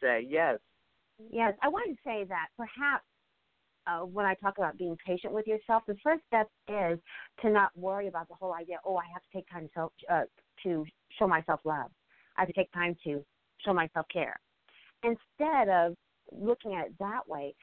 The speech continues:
Speaker 2: just look at the increments, the components of what self-care comprises, and you'll find that some of this stuff you're already doing, but maybe you'll take more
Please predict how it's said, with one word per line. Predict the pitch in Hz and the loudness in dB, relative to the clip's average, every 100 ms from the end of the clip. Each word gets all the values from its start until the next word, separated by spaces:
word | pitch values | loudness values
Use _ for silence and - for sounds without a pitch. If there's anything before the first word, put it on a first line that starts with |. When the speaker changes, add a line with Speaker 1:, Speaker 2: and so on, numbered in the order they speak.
| _ 277 | _ -2
Speaker 2:
just | 294 | 0
look | 302 302 - _ | 0 -2 -4 _
at | 220 - - | 0 0 -2
the | 208 - - | -6 -4 0
increments, | 214 214 196 156 131 98 - | 0 0 -2 0 -2 -4 -2
the | 165 | 2
components | 175 - 196 190 160 | 0 2 2 2 2
of | 156 | 0
what | - | 2
self-care | 180 165 - 156 143 | 2 0 0 -2 -2
comprises, | 180 160 170 160 180 135 135 | -6 -2 0 0 0 -2 -2
and | 160 | 2
you'll | 165 160 | 2 2
find | 196 202 175 | 0 0 0
that | - - | -2 -2
some | 226 | 0
of | 185 | 0
this | 165 | 0
stuff | - 165 | 0 2
you're | 165 - | 2 2
already | 165 165 160 143 143 151 | 2 2 -2 -6 -8 -4
doing, | 214 214 - - - - - | -4 -4 -10 -18 -20 -20 -2
but | 180 - | 0 0
maybe | 180 185 202 196 151 143 - - - | 0 2 2 0 -2 -4 -14 -8 0
you'll | 175 - | 0 0
take | 190 | -6
more | 175 156 | -4 -6